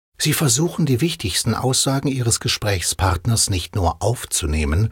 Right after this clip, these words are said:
und vielleicht noch zustimmend zu nicken, denn dies alleine genügt auf gar keinen Fall. Vielmehr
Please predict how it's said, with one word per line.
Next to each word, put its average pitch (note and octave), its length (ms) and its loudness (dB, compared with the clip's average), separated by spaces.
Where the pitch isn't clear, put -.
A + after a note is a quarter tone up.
und B2+ 160 4
vielleicht F#2+ 480 2
noch G#2 180 0
zustimmend D#2 680 2
zu - 140 0
nicken, - 400 -2
denn A#2+ 120 6
dies F3+ 240 0
alleine C#3+ 360 2
genügt C3+ 420 2
auf F#2 160 0
gar B2+ 220 0
keinen G2 400 0
Fall. E2+ 420 -6
Vielmehr A2 640 2